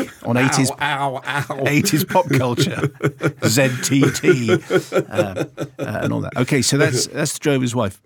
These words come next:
Speaker 1: Uh, what else is, uh, what else is out?
Speaker 2: The Quiet Girl, which is an Irish drama adapted from a twenty ten novella by Clay Keegan, which I haven't read, set in Ireland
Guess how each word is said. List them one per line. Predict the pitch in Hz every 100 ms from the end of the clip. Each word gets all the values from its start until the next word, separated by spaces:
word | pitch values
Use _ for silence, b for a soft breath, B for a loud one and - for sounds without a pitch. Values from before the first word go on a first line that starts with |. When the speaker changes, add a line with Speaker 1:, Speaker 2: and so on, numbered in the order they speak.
| _
Speaker 1:
Uh, | - 113
what | 135 147
else | 127 -
is, | 104 - 107
uh, | 113
what | 175
else | 170 110
is | - 85
out? | 76
Speaker 2:
The | -
Quiet | 151 170 151 127
Girl, | - 98 104
which | 117 - 131
is | 123
an |
Irish | 139 165 165
drama | - 117 110
adapted | 113 139 139 135
from | 127
a | 117
twenty | - 143 - 139
ten | - 135 123
novella | 113 101 117 113
by | 101 107 110 -
Clay | - 113
Keegan, | 123 107
which | 110
I | 117
haven't | 131 117 -
read, | 104 104 104 - - _ -
set | - 160 160
in | 151
Ireland | 127 107 104 107 104